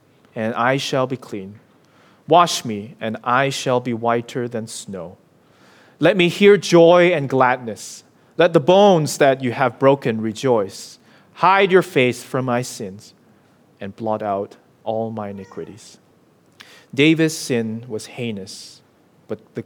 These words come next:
grace of God was more than sufficient to forgive and to restore him. And so the final point is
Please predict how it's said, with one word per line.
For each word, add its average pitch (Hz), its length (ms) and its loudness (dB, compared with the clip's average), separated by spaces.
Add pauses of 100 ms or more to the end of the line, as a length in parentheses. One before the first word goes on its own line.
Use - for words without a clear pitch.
(140)
grace 131 440 -2
of 123 140 -8
God 101 400 -8 (680)
was 101 180 -14
more 117 260 -2
than 120 140 -4
sufficient 101 640 -10
to 101 100 -18
forgive 101 840 -12
and 104 140 -16
to 104 120 -16
restore 98 460 -12
him. 95 240 -20 (680)
And - 120 -16
so 120 120 -2
the 110 100 -6
final 127 340 -4
point 110 320 -6
is - 340 -12